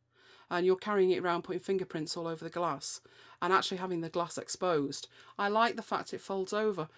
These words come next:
So when it arrived, I, I, I looked at it in the plastic and thought, "Oh dear." And then once I, I sort of played with the iPad a bit, I thought, "I better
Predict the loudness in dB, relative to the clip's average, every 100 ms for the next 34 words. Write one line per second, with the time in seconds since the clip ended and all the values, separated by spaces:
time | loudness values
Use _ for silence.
0 | -20 -14 -6 -6 -6 _ 2 4 4 2
1 | 2 2 2 -2 -6 -4 -2 -4 -4 0
2 | 0 -2 -4 -2 -2 -2 -2 -4 -4 -6
3 | -6 -4 -4 -4 -6 -6 -8 -6 -8 -14
4 | _ _ _ _ -20 -14 -6 -2 2 2
5 | 0 -4 _ 0 2 2 0 2 0 -2
6 | -8 -4 -2 -2 0 -2 -2 -6 -6 -2
7 | -4 -2 -6